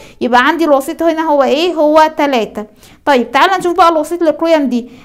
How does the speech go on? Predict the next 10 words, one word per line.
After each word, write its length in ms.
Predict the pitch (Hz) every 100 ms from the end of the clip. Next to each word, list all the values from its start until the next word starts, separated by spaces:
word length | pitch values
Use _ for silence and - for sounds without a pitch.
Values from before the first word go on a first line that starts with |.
| -
هنلاقي 400 | 277 311 381 370
هنا 120 | 359
تسعة 380 | 339 349 349 311
وهنلاقي 340 | 302 262 311
هنا 120 | 311 311
خمسة، 400 | 311 311 - 262
واحد، 400 | 277 330 277 -
صفر، 320 | 302 302 262
تلاتة، 320 | 247 247 277
اتنين. 500 | 302 330 339 294